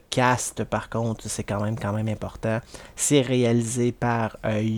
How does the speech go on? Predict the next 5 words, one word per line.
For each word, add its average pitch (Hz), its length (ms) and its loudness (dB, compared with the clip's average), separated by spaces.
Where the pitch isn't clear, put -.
Joaquim 135 520 2
dos 123 640 0
Santos, 139 880 2
Kemp 123 480 0
Powers, 123 720 0